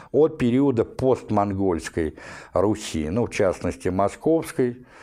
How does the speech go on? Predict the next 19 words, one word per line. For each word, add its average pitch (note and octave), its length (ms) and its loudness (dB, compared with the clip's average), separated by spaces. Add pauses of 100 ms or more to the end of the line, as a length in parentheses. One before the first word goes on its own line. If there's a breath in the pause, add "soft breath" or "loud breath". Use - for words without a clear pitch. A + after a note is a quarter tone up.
(180 loud breath)
литовской F#2 680 0
и G#2+ 60 -2
так D#2+ 240 -2
далее, E2 240 -2
и D2+ 40 -12
так D2+ 220 -6
далее. C2+ 300 -10 (760 loud breath)
М, E2+ 220 -4
вот. E2+ 480 0 (120)
А, G2+ 300 0
причём E3+ 400 2
этот D3+ 260 0
термин, D#3 380 4
он, C3+ 300 2
э, G2+ 580 2 (580)
даже C#3+ 300 6
не D3 300 4
использовался, C#3 760 2
кстати, F2 640 0